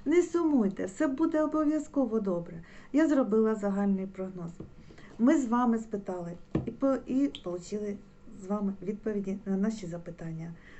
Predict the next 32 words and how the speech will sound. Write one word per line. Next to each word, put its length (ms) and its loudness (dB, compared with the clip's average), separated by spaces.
Будемо 480 2
надіятися, 600 0
що 160 0
все-таки 520 -4
буде. 420 -8
Я 160 4
вас 180 0
дуже 340 2
всіх 380 -4
люблю. 340 -6
Я 140 2
хочу, 240 -2
щоб 240 -2
ми 80 2
були 240 2
всі 220 -2
дружними. 560 -2
Я 100 2
хочу, 280 0
щоб 240 -4
ми 100 0
були 240 0
всі 340 -4
мирними. 580 0
Я 180 4
хочу, 260 -4
щоб 220 -4
у 60 2
нас 320 4
світило 420 2
сонце 540 0
мира, 500 4